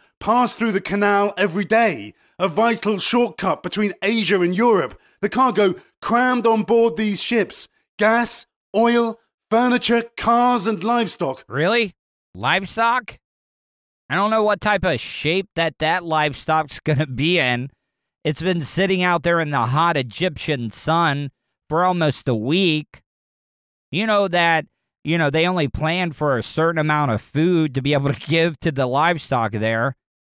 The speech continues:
Speaker 2: And I don't want you guys to think like I'm some tree hugger or anything, but, I mean, come on, guys. Like, seriously?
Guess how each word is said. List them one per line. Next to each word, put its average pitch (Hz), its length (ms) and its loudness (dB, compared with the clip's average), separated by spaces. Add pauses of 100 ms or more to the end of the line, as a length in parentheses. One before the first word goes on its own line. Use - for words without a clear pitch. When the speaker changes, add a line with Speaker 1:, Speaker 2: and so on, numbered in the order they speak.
(160)
Speaker 2:
And 175 120 0
I 226 80 2
don't 220 200 0
want 202 220 0
you 170 140 -2
guys 165 320 0
to 156 100 0
think 151 380 -6
like 151 180 0
I'm 139 180 -2
some 143 300 -2
tree 165 420 -2
hugger 123 460 0
or 120 80 -2
anything, 127 560 -2
but, 143 300 0 (420)
I 196 120 0
mean, 185 260 0
come 185 180 0
on, 156 300 2
guys. 143 640 -2 (580)
Like, 170 220 -4
seriously? 202 800 -2